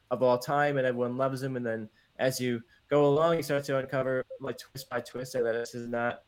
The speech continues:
what it seems to be. And what I love about this so much is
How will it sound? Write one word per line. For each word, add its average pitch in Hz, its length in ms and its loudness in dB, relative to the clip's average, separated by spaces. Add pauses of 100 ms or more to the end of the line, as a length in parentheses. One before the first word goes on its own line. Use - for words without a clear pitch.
(280)
what 123 120 0
it 117 120 -2
seems 135 280 -6
to 151 120 -4
be. 160 160 -2
And 123 220 -6 (300)
what 139 120 2
I 147 80 6
love 151 120 4
about 151 280 4
this 139 140 -8
so 135 140 -2
much 127 300 -2
is 120 200 -10